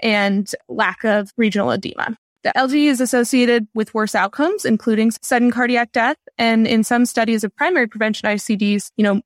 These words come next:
more shocks. So even if we considered the P A U and ascending thrombus as one reversible cause that was addressed, the L G on cardiac M R I does put her at increased risk. We also didn't identify an active process like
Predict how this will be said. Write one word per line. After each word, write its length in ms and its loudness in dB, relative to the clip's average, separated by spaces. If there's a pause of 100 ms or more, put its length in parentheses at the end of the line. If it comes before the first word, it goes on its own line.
more 340 2
shocks. 560 -10 (300)
So 360 0
even 260 2
if 380 -4
we 180 2
considered 760 0 (100)
the 80 -2
P 220 2
A 80 2 (160)
U 180 -2 (180)
and 120 -2
ascending 460 -2 (140)
thrombus 480 0
as 160 -2
one 180 4
reversible 420 2
cause 260 0
that 120 -6
was 120 -2
addressed, 460 -2
the 100 -2
L 120 2
G 500 2
on 180 -2
cardiac 320 -2
M 80 0
R 100 0
I 320 0
does 200 0
put 160 -2
her 80 2
at 80 -4
increased 420 -4
risk. 340 -10 (300)
We 120 4
also 340 0
didn't 340 2
identify 540 2
an 100 0
active 400 -4
process 560 -2
like 280 -4